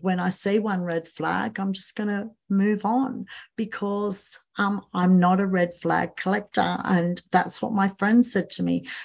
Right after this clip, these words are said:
She said, "I'm not a red flag collector. That's not what I'm, I do. That I don't want that any part of my life.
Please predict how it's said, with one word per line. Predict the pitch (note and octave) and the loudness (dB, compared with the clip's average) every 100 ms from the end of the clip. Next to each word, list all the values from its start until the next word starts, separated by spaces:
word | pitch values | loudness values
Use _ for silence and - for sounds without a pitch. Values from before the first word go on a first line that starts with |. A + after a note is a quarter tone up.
| - | -2
She | - G#3+ | 0 2
said, | G3 G#3 G3 G3 - - | 2 4 4 4 0 2
"I'm | F#3+ G3 | 6 8
not | F#3+ F#3+ G#3 | 6 4 2
a | |
red | G3 E3+ E3+ | 0 0 0
flag | - F3 E3 E3 - | -4 -2 0 0 -6
collector. | - D#3+ - - - - - - _ | -6 -6 -6 -6 -4 -4 -10 -18 _
That's | F#3+ - - - | 2 2 -2 2
not | G#3+ A#3 | 2 4
what | G3 | 2
I'm, | F#3 F3 F3 F#3 - - | 2 2 0 -4 -8 -8
I | F3 E3 | -4 -4
do. | E3 F3+ G3+ B3+ D4 - - - | -2 0 2 2 0 -6 -20 -10
That | - | -4
I | - | -2
don't | G3+ F3 F3 | 2 0 2
want | G3 F#3 F#3+ - - | 4 4 4 -6 0
that | F3 E3 - - - | 2 2 0 -6 0
any | B3 B3 B3 | 6 8 6
part | A#3+ G3 F#3 | 4 0 0
of | F3+ | -2
my | F3 E3+ | -4 -2
life. | E3 E3 E3 D#3+ | -2 -2 -6 -10